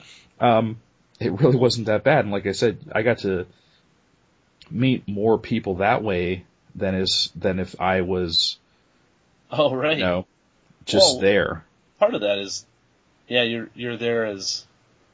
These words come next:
Speaker 2: a help, and, and they're not gonna necessarily pitch a book at you, you know, which, not that that's a bad thing, you
Speaker 1: Mm-hmm.
Speaker 2: know, <laughs> but, but you know what I mean? Like, you were able to, they, they, their guard was down, and they're just like, "Oh, hey," you know?
Speaker 1: Yeah, people weren't in sales mode.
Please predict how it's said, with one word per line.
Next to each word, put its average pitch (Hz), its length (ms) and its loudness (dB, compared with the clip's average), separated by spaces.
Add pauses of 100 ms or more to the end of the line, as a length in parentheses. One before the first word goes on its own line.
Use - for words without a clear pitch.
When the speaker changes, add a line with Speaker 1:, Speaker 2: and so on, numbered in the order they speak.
(160)
Speaker 2:
a - 60 -10
help, 131 340 4 (260)
and, 101 360 -6 (140)
and 107 100 -8
they're 113 120 -2
not 113 180 2
gonna 98 280 -6
necessarily 101 800 -6
pitch - 300 -8
a 92 40 -12
book 110 300 -4
at 90 220 0
you, - 180 -8 (600)
you 110 80 0
know, 101 140 6
which, - 340 0 (840)
not - 200 4
that 117 100 -8
that's 117 200 4
a - 60 -6
bad 104 320 4
thing, 87 360 -8
you 151 160 4
Speaker 1:
Mm-hmm. 156 80 6
Speaker 2:
know, 165 40 6 (100)
<laughs> - 80 -20
but, 147 200 0 (300)
but 165 100 6
you 156 100 6
know 151 100 6
what 139 100 6
I 135 60 -2
mean? 127 240 -2
Like, 117 220 -2
you 127 120 -8
were 120 120 -4
able 110 280 -4
to, 101 200 -6 (560)
they, 131 220 2
they, 123 340 -6 (160)
their 120 160 -4
guard 120 340 2
was 107 280 -10
down, 110 380 -2
and 98 100 -8
they're 101 100 -10
just 101 200 -14
like, 110 160 -12
"Oh, - 180 -2
hey," 120 360 -4 (200)
you 107 80 -10
know? 104 100 -4
Speaker 1:
Yeah, 131 220 6
people 160 300 -8
weren't 127 220 0
in 101 100 -4
sales 95 420 -2
mode. - 300 -14